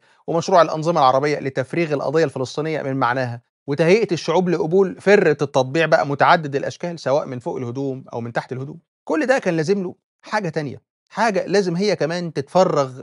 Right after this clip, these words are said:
من محتواها، بل وتتشوه كمان. ومش بس كده، دي تتحول لجهة مكروهة اجتماعيًا وإنسانيًا بمجرد ما تيجي سيرتها. لازم سيرتها تبقى مرتبطة في ذهن الناس بالإجرام وبالإرهاب، وهي المقاومة الفلسطينية في صورة حركة حماس.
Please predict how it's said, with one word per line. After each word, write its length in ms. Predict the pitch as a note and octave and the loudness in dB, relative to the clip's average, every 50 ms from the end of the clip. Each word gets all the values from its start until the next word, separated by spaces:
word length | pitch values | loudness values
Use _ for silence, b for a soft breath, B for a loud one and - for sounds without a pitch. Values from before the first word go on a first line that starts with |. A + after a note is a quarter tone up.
| - - | -18 -10
من 120 | C#3+ B2+ C3+ | -8 -6 -4
محتواها، 520 | C3+ C3 - - - C3 C3+ C#3+ C#3 B2 | -4 -6 -6 -6 -4 -4 -2 -2 -4 -4
بل 240 | A#2+ C#3 F#3 A3+ G#3+ | -2 0 0 0 0
وتتشوه 680 | F3 D3+ C#3 - C3+ - - - D3+ C3+ B2+ A2 G#2 F#2+ - | -2 -4 -4 -6 -8 -8 -6 -4 -4 -4 -4 -6 -10 -12 -14
كمان. 280 | - A2+ A2+ - B2+ - _ _ _ - | -16 -16 -16 -18 -20 -20 _ _ _ -18
ومش 180 | - G#2+ G#2+ - | -16 -14 -10 -6
بس 200 | - D#3 - - | -6 -6 -6 -6
كده، 200 | C3 E3+ - _ _ _ _ _ | -10 -12 -12 _ _ _ _ _
دي 120 | - C3 D3+ | -8 -8 -4
تتحول 480 | D3+ D#3 - - F#3+ G#3 G#3 F#3+ E3+ | -4 -4 -2 2 2 4 4 2 0
لجهة 280 | D3+ D3+ E3 G3 G3+ E3 | -2 2 2 4 4 2
مكروهة 520 | E3 D#3 D#3 - - F#3+ G#3+ G3+ D#3 D3 | 2 0 -2 -2 -2 -2 0 0 0 0
اجتماعيًا 640 | - C#3 - - D#3 C#3 C3 A2+ A#2+ C3 B2 A#2+ B2 C3+ | -2 -6 -6 -6 -6 -6 -4 -4 -6 -6 -6 -8 -10 -10
وإنسانيًا 760 | C#3 C#3 C#3+ D#3+ D3+ D3 - C#3+ C3+ C3+ C#3+ C#3+ C3+ C3 C3+ - | -6 -6 -6 -4 -4 -6 -2 -2 -2 -2 -2 -4 -6 -6 -8 -10
بمجرد 500 | C#3+ C#3 D3+ E3 E3 E3 G3 G#3+ G3 E3 | -6 -4 -2 -2 0 4 4 4 4 4
ما 60 | D3+ | 0
تيجي 180 | C#3+ F3 E3 E3 | -2 -4 -6 -4
سيرتها. 300 | - D3 C#3 C3+ _ _ _ _ _ - | -6 -6 -8 -8 _ _ _ _ _ 0
لازم 340 | A#2 E3+ G#3 G#3 F3 E3+ D#3+ | 6 6 6 6 6 2 -4
سيرتها 400 | - D#3+ E3+ G#3 G#3+ G#3+ G3+ F3+ | -4 0 0 0 0 0 -2 -2
تبقى 260 | - F3 - F3 D#3+ | -2 -4 -4 -4 -4
مرتبطة 500 | D#3 D3+ D3+ - F#3+ F#3 E3 C#3+ - - | -2 -2 0 0 0 0 0 -2 -4 -6
في 120 | - - | -6 -6
ذهن 220 | C#3+ D#3+ F#3 F3 D#3+ | -2 -2 -2 -2 -2
الناس 320 | C#3+ C3+ C#3+ D#3 F3 - | -4 -6 -6 -8 -8 -10
بالإجرام 560 | - - A2+ - - G#2+ B2 B2+ C#3 D3 D3 C#3+ _ _ - | -10 -12 -12 -10 -8 -6 -4 -4 -4 -6 -8 -16 _ _ -16
وبالإرهاب، 440 | - G2+ A2 A2 G2+ G#2 A#2+ D#3 F3 _ _ _ _ _ _ | -10 -10 -8 -8 -8 -8 -8 -10 -12 _ _ _ _ _ _
وهي 140 | - G2 G2+ | -16 -14 -12
المقاومة 380 | G2+ G#2+ G#2+ - - D#3 D3+ D3 | -12 -12 -10 -2 -2 -2 -2 -2
الفلسطينية 460 | A#2+ - C3+ C3 - - C#3+ - - _ _ _ _ _ | -6 -10 -12 -14 -12 -12 -14 -14 -16 _ _ _ _ _
في 100 | - A#2 | -14 -12
صورة 280 | - - C#3 C#3+ C#3 C3+ _ _ _ _ | -8 -6 -4 -4 -4 -6 _ _ _ _
حركة 340 | _ - C#3 C#3+ C#3 - C3+ - | _ -6 -4 -4 -4 -6 -10 -10
حماس. 420 | - C3+ C#3+ - C3 - - _ | -10 -12 -12 -12 -18 -20 -20 _